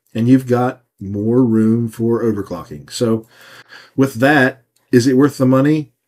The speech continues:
I, I don't know that I'm going to really push this card and overclock it. Um, that's not really where I'm focusing.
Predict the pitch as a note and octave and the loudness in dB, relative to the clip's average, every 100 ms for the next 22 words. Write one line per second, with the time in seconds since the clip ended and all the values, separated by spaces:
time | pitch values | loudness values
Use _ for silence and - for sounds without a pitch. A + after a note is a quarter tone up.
0 | _ _ - - - C#4+ - _ _ _ | _ _ -18 -8 -6 -6 -10 _ _ _
1 | _ - G#2 D3 E3+ B2+ C3+ C3 B2 A#2+ | _ -8 0 0 0 0 2 2 0 0
2 | A#2 A2+ G#2 A2 G#2+ G2+ - A#2+ - A#2+ | -2 -2 -2 -2 -2 -6 -8 -6 -4 -6
3 | A2 - A2 G#2 F#2+ G2+ A2 A2+ A2+ A2 | -6 -4 -4 -4 -4 -6 -6 -6 -6 -2
4 | A#2 A2+ _ _ _ _ F#2+ F#2+ F#2+ G2+ | -4 -4 _ _ _ _ -6 -6 -6 -6
5 | A2+ - A#2 A2 A2 A2 A2 G#2 G#2 G2 | -8 -8 -8 -8 -4 -2 -2 -4 -6 -6
6 | F#2 - _ G2 G2+ G2 F#2 F2 _ _ | -10 -18 _ -10 -8 -8 -10 -14 _ _
7 | A2+ A2 G#2 B2 A#2 A#2 | -4 -2 -4 -4 -6 -8